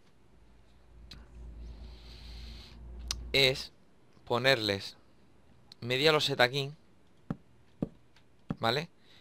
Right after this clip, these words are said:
Que con esta media loseta lo que vamos a conseguir, ay, no me quedo sin, es que los pollos pongan el huevo igualmente, ¿vale? Y estén a esta altura,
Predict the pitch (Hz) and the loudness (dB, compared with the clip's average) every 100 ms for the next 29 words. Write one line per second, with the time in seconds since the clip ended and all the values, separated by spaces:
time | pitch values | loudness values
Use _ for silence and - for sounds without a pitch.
0 | - 127 123 147 170 160 156 135 131 147 | -10 0 2 4 2 6 6 6 6 2
1 | 117 98 - - - - - - - 123 | 2 -4 -10 -20 -20 -12 -10 -8 0 4
2 | 120 127 147 147 135 135 143 156 190 - | 6 4 4 0 2 2 2 0 -6 -20
3 | - - - - - - - - - - | -20 -20 -20 -20 -20 -20 -20 -20 -20 -20
4 | - - - 107 - - - 120 - - | -18 -12 -10 -10 -10 -6 -6 -6 -14 -20
5 | - - - - - - - - - - | -20 -20 -20 -20 -20 -20 -20 -20 -16 -6
6 | 139 160 147 - 143 147 151 180 - - | 0 6 6 8 4 6 4 4 -8 -20
7 | - - - - - - - - - - | -20 -20 -20 -20 -20 -20 -20 -20 -20 -20
8 | - - - - - - - 156 147 120 | -20 -20 -20 -20 -20 -20 2 4 4 2
9 | 120 123 147 131 117 131 147 170 170 160 | 2 6 6 6 6 4 6 2 0 0
10 | 196 - - - - - - - 135 131 | -2 -4 -8 -8 -16 -20 -20 -14 4 4
11 | 175 208 _ _ _ _ _ - - 175 | 4 0 _ _ _ _ _ -20 -4 2
12 | 156 131 147 147 147 165 139 143 113 | 4 4 4 4 4 2 2 0 0